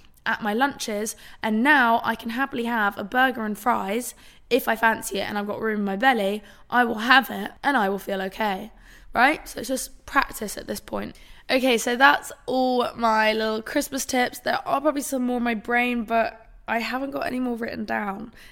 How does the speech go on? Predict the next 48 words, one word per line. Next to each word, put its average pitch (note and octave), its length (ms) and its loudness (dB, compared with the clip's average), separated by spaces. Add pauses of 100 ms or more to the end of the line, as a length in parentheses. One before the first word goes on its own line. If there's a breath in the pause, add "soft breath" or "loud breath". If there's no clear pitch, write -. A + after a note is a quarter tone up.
(120)
and G3+ 220 -2
my G3+ 100 -2
brain G#3+ 260 -4
is G#3+ 100 -6
currently - 380 -6
on - 140 -8
a - 20 -6
little - 220 -6
freeze. G#3+ 680 -4
But C#4 120 2
I C#4+ 60 4
was D#4 200 -2
actually A#4 300 -6
just F4 280 -6
thinking D4 340 -6
again G#3+ 520 -2
about G3+ 340 -4
how G#3 160 -2
I G3+ 100 -4
was G3+ 280 -6
two - 260 -12
years G#3+ 280 -4
ago, G#3 160 -4
and G3+ 360 -2
my G#3 140 -2
heart - 640 -2
just - 400 -10
actually A#3 520 -4
sinks. - 840 -6 (640 loud breath)
Because C#4 260 4
I C4 60 6
remember C4 380 4
my A3+ 140 4
heart G#3+ 440 0
was G3+ 140 -2
sunk - 400 -2
then. - 440 -4 (360 loud breath)
Like, C4+ 280 2 (520)
if C#4 340 -6
you D4 120 2
guys C4 220 2
are B3+ 40 0
listening C4 300 -2
right A#3 160 -4
now A3+ 220 0
and G#3 120 -2
you A3+ 120 -2
are G#3 200 0